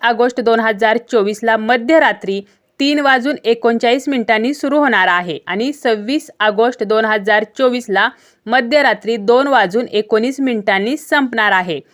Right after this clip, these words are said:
त्यामुळे आपल्याला ही जी पूजा आहे, तर ती सव्वीस ऑगस्टलाच करायची आहे. कारण पंचवीस ऑगस्टला ही तिथी जी आहे, तर ती बारा नंतर म्हणजे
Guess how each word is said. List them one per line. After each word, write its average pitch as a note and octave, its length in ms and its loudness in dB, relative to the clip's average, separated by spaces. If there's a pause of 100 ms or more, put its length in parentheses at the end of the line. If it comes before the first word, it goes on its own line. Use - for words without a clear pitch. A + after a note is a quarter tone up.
(760)
त्यामुळे C4+ 360 2
आपल्याला B3+ 260 2
ही B3+ 140 0
जी A#3+ 160 -6
पूजा A3+ 380 -2
आहे, A3 240 2
तर A3+ 180 0
ती C4+ 80 -4
सव्वीस B3+ 480 -2 (100)
ऑगस्टलाच A#3 580 0
करायची A#3+ 380 0
आहे. A#3 240 0 (440)
कारण D4 300 4 (120)
पंचवीस C4 580 0
ऑगस्टला A#3+ 460 2
ही B3 140 -2 (100)
तिथी B3 300 -4
जी B3+ 120 -2
आहे, G#3+ 240 0 (100)
तर A3+ 180 2
ती A#3 300 -2 (360)
बारा C4 460 4
नंतर A#3+ 440 2
म्हणजे A#3 340 0